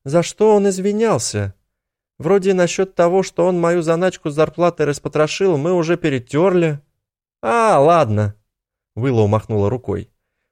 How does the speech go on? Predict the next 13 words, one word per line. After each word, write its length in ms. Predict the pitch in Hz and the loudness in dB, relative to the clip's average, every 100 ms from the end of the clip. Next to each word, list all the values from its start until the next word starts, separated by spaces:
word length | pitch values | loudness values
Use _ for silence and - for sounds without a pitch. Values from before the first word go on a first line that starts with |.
| - | -2
«Пойду 340 | 196 226 247 | 0 2 2
растолкаю 600 | 214 190 202 190 220 202 | 2 2 2 4 4 2
Кёна, 500 | 190 214 175 110 104 _ _ _ | 2 0 2 0 -4 _ _ _
а 100 | - | -10
то 180 | 160 196 | -4 0
он 240 | 190 165 - | 0 -2 -8
самое 420 | - 202 196 196 | -4 -2 0 0
интересное 560 | 202 240 233 156 - 117 | -2 -2 0 0 0 -2
проспит. 560 | 147 143 - 101 - _ _ _ _ | 0 0 -2 -10 -10 _ _ _ _
В 60 | |
смысле, 420 | - 170 165 147 - _ - | -6 -4 0 -2 -2 _ -8
самое 360 | - 190 208 | 0 2 2
вкусное». 640 | 220 - 113 - 95 95 | -2 -2 -4 -4 -4 -4